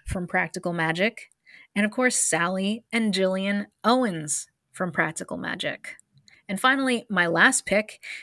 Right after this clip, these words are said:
and I have to give a shout out to the witchy historian for also choosing this witch,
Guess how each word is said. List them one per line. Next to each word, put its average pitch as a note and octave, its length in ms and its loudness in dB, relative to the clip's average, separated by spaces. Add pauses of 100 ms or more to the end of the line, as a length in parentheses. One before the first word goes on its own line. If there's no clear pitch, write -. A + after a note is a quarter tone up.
(160)
and F3 340 0
I F3+ 60 0
have A3+ 160 2
to A#3 80 -4
give A#3 100 6
a G3+ 60 0
shout F#3+ 260 4
out F#3 240 4
to G3 180 0
the E3+ 200 0
witchy G3 360 2
historian F3+ 680 2
for - 200 -2
also A3+ 360 4
choosing F#3 420 -2
this E3 240 -2
witch, F3+ 400 -4